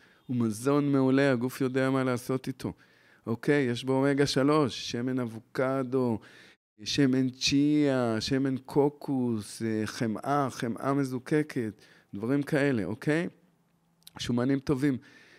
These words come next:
חלבונים איכותיים, אם זה בא מממלכת החיות, אז כמה שפחות מהונדסים, זאת אומרת, לא חיות של כלובים, אלא חיות של לולים גדולים,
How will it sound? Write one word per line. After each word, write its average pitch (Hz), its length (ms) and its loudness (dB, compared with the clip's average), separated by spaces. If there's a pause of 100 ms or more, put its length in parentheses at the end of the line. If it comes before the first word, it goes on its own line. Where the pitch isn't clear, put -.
(140)
חלבונים 139 680 4
איכותיים, 156 640 2
אם 135 160 2
זה 135 240 0
בא 131 300 0
מממלכת 127 840 0
החיות, 131 580 0
אז 104 200 0
כמה 113 300 -6
שפחות - 680 -2
מהונדסים, 113 760 0
זאת - 120 -10
אומרת, 107 240 -2
לא 110 80 -2
חיות 110 380 0
של 113 180 -4
כלובים, 120 580 -2
אלא 101 160 -2
חיות 110 460 -4
של - 140 -6
לולים 104 440 0
גדולים, 123 720 4